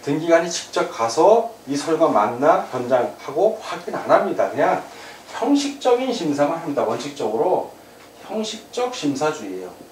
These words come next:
형식적 심사. 즉, 형식적 심사라는 건 뭐냐 하면 요 심사가 서류에 하자가 있나 없나, 서류에 어떤 흠이 있나 없나, 그거만 본다는 얘기입니다. 그래서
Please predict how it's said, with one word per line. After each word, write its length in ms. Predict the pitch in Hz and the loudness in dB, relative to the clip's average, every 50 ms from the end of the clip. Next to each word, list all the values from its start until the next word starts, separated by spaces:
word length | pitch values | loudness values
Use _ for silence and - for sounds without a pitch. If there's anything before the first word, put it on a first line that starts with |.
| - - | -20 -18
형식적 640 | - 131 120 120 123 120 - - - - 165 175 170 | -16 -14 -14 -14 -14 -16 -16 -12 -8 -4 -4 -4 -4
심사. 440 | - - 143 135 123 110 120 117 117 - - - - - - - - - - - - - - | -4 -6 -8 -8 -6 -4 -4 -4 -4 -6 -12 -20 -20 -20 -20 -20 -20 -20 -20 -20 -20 -18 -10
즉, 120 | - 170 165 | -6 -6 -4
형식적 640 | - - 226 262 254 - - - - 254 254 - | -4 -2 -2 -2 -2 -4 -6 -2 2 4 6 6
심사라는 600 | - - 180 180 175 185 185 190 175 - 160 151 - | 4 4 2 0 2 4 6 8 8 8 8 6 2
건 180 | - 107 - | 0 -2 0
뭐냐 360 | - 113 113 - 143 - 107 | 0 0 2 2 2 2 2
하면 500 | - - - - - - - - - - - | 2 0 -2 0 0 0 0 -2 -4 -6 -10
요 160 | 107 101 - - - - | -10 -10 -12 -12 -16 -18
심사가 760 | - - 117 113 107 - 113 117 - - 123 - - - - - - - - - - - - - - | -16 -10 -8 -8 -6 -4 -4 -4 0 0 2 2 0 -2 -6 -14 -18 -20 -20 -20 -20 -20 -20 -18 -14
서류에 540 | - - - - - 254 254 226 214 214 220 | -10 -10 -6 -2 -2 0 2 4 6 8 8
하자가 540 | 220 214 - - - - - - 180 185 175 | 8 6 0 -6 -6 -2 0 0 2 2 2
있나 240 | - - 139 139 | 0 0 0 -2
없나, 200 | 120 107 104 101 | -2 -2 -2 -4
서류에 340 | 101 - - 185 180 190 190 | -4 -4 -4 0 2 4 6
어떤 280 | 175 - - - 156 156 | 6 6 4 2 0 -2
흠이 420 | - 139 139 139 156 180 170 123 | 0 0 0 0 2 2 2 0
있나 220 | 127 147 165 - - | 2 4 4 4 4
없나, 400 | - 127 143 151 - - - - - - - - - - | 2 0 0 0 0 0 0 -4 -10 -16 -20 -20 -18 -16
그거만 400 | - 131 123 156 156 170 156 - | -8 -2 2 4 6 6 6 4
본다는 400 | - - 147 143 - - 95 92 | 2 -2 2 4 4 4 4 4
얘기입니다. 480 | 107 113 120 143 147 - - 117 117 113 | 0 -2 -2 0 -2 -2 0 0 -2 -2
그래서 400 | 117 120 139 185 190 - - | -2 4 6 8 8 8 6